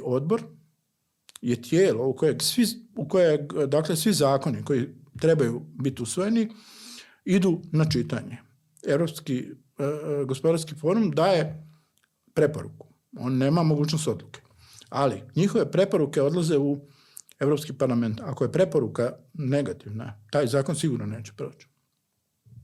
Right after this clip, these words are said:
A mi smo bili dio te priče. I, a, jako je bilo bitno ugraditi što je moguće bilo više stvari koje su vezane za osobe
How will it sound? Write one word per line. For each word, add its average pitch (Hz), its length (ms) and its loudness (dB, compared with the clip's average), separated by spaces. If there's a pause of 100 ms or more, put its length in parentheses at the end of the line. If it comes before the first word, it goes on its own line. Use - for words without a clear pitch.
(440)
A - 120 -6
mi 175 140 4
smo 151 140 0
bili 143 260 0
dio 135 160 0
te 131 160 -4
priče. 117 340 -6 (760)
I, 127 300 -2 (180)
a, 131 540 -8 (1500)
jako 180 440 2
je 147 60 6
bilo 143 180 2
bitno 156 600 -2 (580)
ugraditi 147 600 0
što - 160 -2
je 156 40 4
moguće 151 340 2
bilo 131 200 2
više 139 300 -2
stvari 135 380 0
koje 135 140 -2
su - 160 -6
vezane 117 460 0
za 127 340 -4 (340)
osobe 127 440 -4